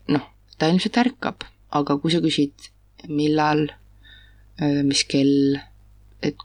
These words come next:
kuidas ta meie tuppa saab, siis ma ei oska sulle vastata. <laughs> Sest et lihtsalt ühel hetkel, kui ma külge keeran, siis ta on seal. Ja siis ma magan edasi.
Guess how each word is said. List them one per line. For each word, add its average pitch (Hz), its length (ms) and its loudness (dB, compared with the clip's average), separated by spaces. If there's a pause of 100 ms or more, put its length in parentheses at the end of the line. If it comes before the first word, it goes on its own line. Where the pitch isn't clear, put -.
(160)
kuidas 143 420 -2
ta 131 160 -2
meie 139 240 2
tuppa 139 320 -4
saab, 135 460 -2 (880)
siis - 180 -2
ma 156 80 4
ei 180 80 4
oska - 160 -4
sulle 202 160 2
vastata. 160 460 -2 (720)
<laughs> - 720 -6
Sest - 400 -2
et 143 140 -2 (100)
lihtsalt - 680 -4
ühel 151 340 2
hetkel, 185 400 -4
kui 196 120 -2
ma 202 300 2
külge 208 340 -2
keeran, 180 520 2
siis 139 180 0
ta 160 140 0
on 180 80 2
seal. 131 320 0 (1600)
Ja 139 300 0
siis 156 240 -6 (440)
ma 143 140 2
magan 143 300 2
edasi. 220 340 4